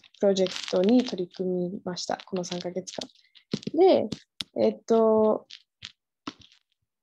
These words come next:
百番地に入居した当時は、私一人だけでやっていたので、そこから、まあ、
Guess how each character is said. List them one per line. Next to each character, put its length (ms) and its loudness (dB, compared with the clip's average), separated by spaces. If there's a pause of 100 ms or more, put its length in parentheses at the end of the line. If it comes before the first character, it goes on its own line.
(400)
百 220 0
番 200 6
地 140 0
に 100 4
入 220 6
居 220 -2
し 100 -10
た 140 -4
当 300 0
時 180 -4
は、 340 2 (100)
私 340 -2
一 200 -4
人 140 2
だ 100 2
け 160 -4
で 140 0
や 100 2
っ 20 -6
て 180 -6
い 100 -4
た 100 -2
の 180 -2
で、 240 0
そ 140 -6
こ 140 -6
か 140 0
ら、 340 4
ま 100 -2
あ、 20 -4